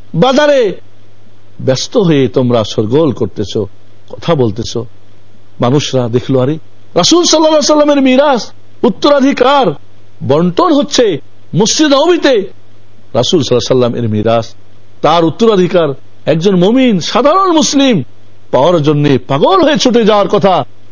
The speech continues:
তাই তারা ছুটে আসলেন মসজিদ নববীতে, এসে দেখলেন কই কিছু তো বন্টন করা হচ্ছে না, কাউকে কিছু দেওয়া হচ্ছে না, বরং মসজিদ নববীতে ওখানে বসে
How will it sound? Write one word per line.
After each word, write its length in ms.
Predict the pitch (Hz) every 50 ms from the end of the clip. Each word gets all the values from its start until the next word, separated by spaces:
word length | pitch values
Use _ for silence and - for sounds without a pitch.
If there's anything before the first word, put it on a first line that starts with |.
| - - - -
তাই 340 | - 156 156 156 147 123 110 - - - - - - - - -
তারা 220 | 135 131 135 131
ছুটে 320 | - - - 151 156 143
আসলেন 420 | 127 113 - - 123 127 127 113 101 - - - - - - - - -
মসজিদ 320 | - 120 127 - - 233 208
নববীতে, 520 | 160 135 117 120 143 143 139 131 120 104 92 - - - - - - - - - - - - -
এসে 200 | 135 135 - 175
দেখলেন 420 | 135 127 127 - 151 156 151 139 127 - - - - - - - -
কই 120 | 196 196
কিছু 240 | - 226 196 202 220
তো 100 | 202 226
বন্টন 420 | 165 160 165 160 175 185 208 208
করা 240 | 196 220 202 185 185
হচ্ছে 240 | 156 156 - - 143
না, 160 | 131 123 117 - - - - - - - - - - - - - -
কাউকে 300 | - 156 190 233 214 277
কিছু 220 | 233 262 220 294 269
দেওয়া 320 | 180 156 175 233 311 320
হচ্ছে 300 | 277 277 277 277 - 285
না, 200 | 254 226 202 196 202 - - - - - - - - - - - - -
বরং 240 | 139 160 180 175 165
মসজিদ 280 | 160 156 - - 196 175
নববীতে 480 | 160 151 151 175 160 - 175 151 135 135 - - - - - - - - -
ওখানে 300 | 147 127 - 170 160 156
বসে 480 | 135 131 143 131 - 202 196 185 160